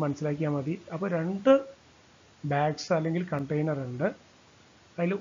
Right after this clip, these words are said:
ഒന്നിൽ അഞ്ച് വൈറ്റും നാല് black ബോളുമാണ്. രണ്ടാമത്തതിൽ ആറ് വൈറ്റും അഞ്ച് black ബോളുമാണ്. അതിലത്തെ ഒരു ഏൺ choose ചെയ്തു, ഒരു ബോളും choose ചെയ്ത്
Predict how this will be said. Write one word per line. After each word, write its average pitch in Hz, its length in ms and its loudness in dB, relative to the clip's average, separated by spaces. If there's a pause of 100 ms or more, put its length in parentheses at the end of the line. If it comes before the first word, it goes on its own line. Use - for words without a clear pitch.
ഒന്നിൽ 196 320 2 (260)
അഞ്ച് 160 380 -2
വൈറ്റും 147 460 -2 (200)
നാല് 143 320 -4
black 135 380 -8
ബോളുമാണ്. 135 440 -6 (800)
രണ്ടാമത്തതിൽ 208 840 8 (800)
ആറ് 214 260 2
വൈറ്റും 151 380 -6 (400)
അഞ്ച് 156 380 -4
black 131 360 -10
ബോളുമാണ്. 127 380 -10 (840)
അതിലത്തെ 202 380 0 (1000)
ഒരു 214 180 4 (1400)
ഏൺ 202 100 6 (200)
choose 151 400 0
ചെയ്തു, 190 260 2 (440)
ഒരു 202 120 4 (120)
ബോളും 175 360 6 (100)
choose 147 280 0
ചെയ്ത് 151 140 4